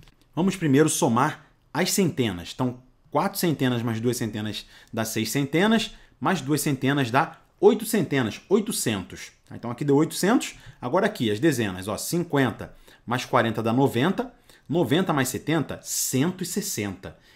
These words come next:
Então, oitocentos com cento e sessenta vai me dar novecentos e sessenta.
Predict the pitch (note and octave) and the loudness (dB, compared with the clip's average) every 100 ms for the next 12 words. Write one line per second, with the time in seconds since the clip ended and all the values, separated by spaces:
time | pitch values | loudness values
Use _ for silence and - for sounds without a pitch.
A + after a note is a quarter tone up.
0 | - D3 D3+ F#3+ F#3 F3 D3 A2 - - | -6 0 2 0 -2 0 0 -2 -8 -8
1 | C3+ B2+ A#2+ A#2 E3 - G3 A3 - - | -6 -4 -4 -4 -4 0 0 0 -2 -8
2 | _ - _ - D3+ D3+ C3+ B2+ D#3+ F3 | _ -20 _ -8 -2 4 4 4 2 0
3 | - - C#3 E3+ D3+ D#3+ F#3 D#3 - F#2+ | -4 0 0 0 -4 -4 -4 -4 -4 -6
4 | E2+ - | -8 -16